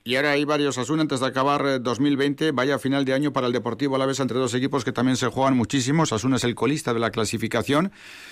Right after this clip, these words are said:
y el Eibar a ver lo que hace con el Madrid, pero tiene ahora mismo quince puntos, uno más que el Deportivo Alavés, y tiene, ya decimos, la cita frente al equipo blanco que ha recuperado el punto de forma.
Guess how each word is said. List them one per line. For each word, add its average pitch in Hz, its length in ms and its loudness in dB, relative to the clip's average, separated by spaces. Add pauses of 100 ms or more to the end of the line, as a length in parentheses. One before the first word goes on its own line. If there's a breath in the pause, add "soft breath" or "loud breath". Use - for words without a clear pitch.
(260 loud breath)
y 107 120 -2
el 107 100 2
Eibar 135 200 2
a 135 40 2
ver 123 100 0
lo 113 140 -2
que 110 80 -2
hace 104 160 -4
con 113 120 0
el 104 60 0
Madrid, 120 320 0
pero 95 160 0
tiene 135 160 0
ahora 110 160 2
mismo 101 240 0
quince 107 300 -2
puntos, 123 420 -2
uno 123 140 2
más 123 160 2
que 110 100 -2
el 104 60 2
Deportivo 110 420 0
Alavés, 135 420 0
y 120 180 -2
tiene, 120 220 0
ya 123 100 2
decimos, 120 460 0
la 120 140 0
cita 139 400 0
frente 107 440 0
al 101 300 2
equipo 113 300 -2
blanco 120 320 0
que 98 420 2
ha 101 80 2
recuperado 110 440 0
el 104 100 2
punto 107 260 -2
de 104 80 2
forma. - 380 -4